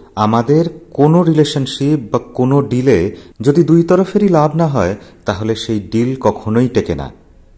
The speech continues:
তাই ব্যবসা করতে গেলে শুধু নিজের ফায়দার কথা ভাবলে হবে না, চেষ্টা করতে হবে যাতে অন্যরাও লাভবান হন। মানসিকতা রাখতে হবে সবাইকে নিয়ে চলার। যখন দেখবেন আপনার প্রতিপক্ষ আপনার থেকে শক্তিশালী,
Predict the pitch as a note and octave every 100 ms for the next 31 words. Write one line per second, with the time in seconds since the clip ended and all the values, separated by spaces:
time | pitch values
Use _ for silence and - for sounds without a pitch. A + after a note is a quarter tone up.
0 | _ _ - D3 C#3+ C3 - F3+ F#3 F3+
1 | F#3+ G3 G3+ G3+ F3 D#3 B2+ B2+ C#3 D3+
2 | C#3+ B2+ C#3 C3 C3+ G#2+ G2+ F#2+ F2 E2
3 | D2 C2 - - - - C3+ - F3 F#3
4 | - F#3+ F#3 C3 B2+ A#2 B2 - - B2+
5 | C3+ D3 E3 C3+ G2+ G2+ F#2+ D#2 D#2+ C#2
6 | C2 - - _ - B2 C#3+ C#3 F#3+ F3
7 | F3+ F3 - F3+ F3+ G#3 G#3 - C3 C3+
8 | C#3 C3 G#2+ F2 E2 C#2+ C#2+ - _ _
9 | _ _ _ - C#3 F#3 F3 F3 G#3+ A3+
10 | G#3 A#2 D3 D3+ C#3+ C#3 D#3 F3 - F3+
11 | C#3+ D3+ D#3 - D#3 D#3 D3 D#3+ D#3+ G2+
12 | E2+